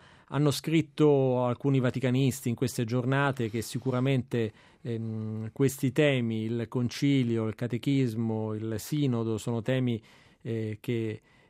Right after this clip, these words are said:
eh, passeranno nella mente di Benedetto sedicesimo, che secondo alcuni prepara anche, no, i suoi discorsi,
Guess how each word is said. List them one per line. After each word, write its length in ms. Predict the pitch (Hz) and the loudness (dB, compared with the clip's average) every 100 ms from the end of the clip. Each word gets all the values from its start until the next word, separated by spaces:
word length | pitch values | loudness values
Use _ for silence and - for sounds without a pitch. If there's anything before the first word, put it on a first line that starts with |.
| - | -16
eh, 640 | 107 90 85 90 117 123 - | -12 -10 -10 -10 -12 -14 -6
passeranno 680 | 127 113 127 131 156 120 110 | -4 -2 0 2 2 2 -2
nella 220 | 113 117 | -2 -2
mente 600 | 123 123 113 107 120 113 | -2 -2 -4 -4 -4 -2
di 100 | 113 | -2
Benedetto 340 | 117 120 127 | -2 -2 -2
sedicesimo, 840 | 113 117 107 131 147 117 123 113 110 | -4 -4 0 4 4 2 0 0 -2
che 100 | 101 | -6
secondo 340 | 120 113 113 | -6 -4 -2
alcuni 300 | 107 147 127 | 0 2 2
prepara 580 | 113 113 139 127 113 107 | 0 0 2 2 2 0
anche, 400 | 113 107 101 107 | -2 -4 -6 -8
no, 140 | 110 | -6
i 60 | 110 | -8
suoi 220 | - 113 | -6 -4
discorsi, 880 | 107 - - 120 113 101 - 110 | -4 -4 -2 0 0 -4 -6 -6